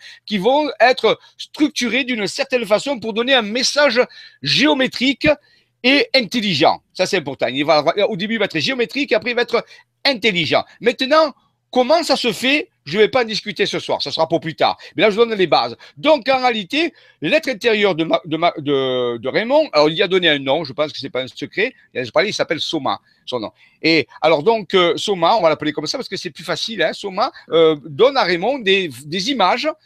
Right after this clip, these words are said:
Il y envoie, euh, quand Raymond posait des questions, bien sûr qu'il dou-, il dit, « Je suis prêt pour recevoir l'information »,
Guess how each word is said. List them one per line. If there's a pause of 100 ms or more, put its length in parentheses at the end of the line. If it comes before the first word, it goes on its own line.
(240)
Il
y
envoie, (240)
euh,
quand
Raymond
posait
des
questions,
bien
sûr
qu'il
dou-,
il
dit, «
Je
suis
prêt
pour
recevoir
l'information »,